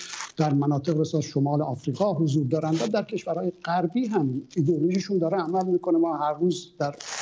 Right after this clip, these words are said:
مثلاً، متروپول‌های، شهرهای بزرگ اروپایی شاهد این هستیم که حملات با کار انجام می‌شه، با ماشین هم انجام می‌شه، با این ایدئولوژی داعش و رهنمودهایی که داده. از این جهتش، خب،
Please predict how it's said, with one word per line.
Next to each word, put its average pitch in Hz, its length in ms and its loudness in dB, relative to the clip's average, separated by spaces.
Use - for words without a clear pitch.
مثلاً، 143 240 0
متروپول‌های، 139 680 0
شهرهای 147 300 0
بزرگ 160 560 2
اروپایی 156 540 2
شاهد 160 280 0
این 170 180 4
هستیم 156 480 0
که 156 160 0
حملات 143 500 0
با 143 120 -2
کار 180 300 0
انجام 143 360 0
می‌شه، 139 440 0
با 123 160 -2
ماشین 170 320 0
هم 143 160 -2
انجام 147 340 -2
می‌شه، 147 180 -2
با 143 240 0
این 160 140 2
ایدئولوژی 143 520 -2
داعش 143 520 -8
و 151 40 4
رهنمودهایی 139 640 2
که 147 120 0
داده. 139 320 0
از 175 140 2
این 202 100 2
جهتش، 214 880 -2
خب، 208 140 0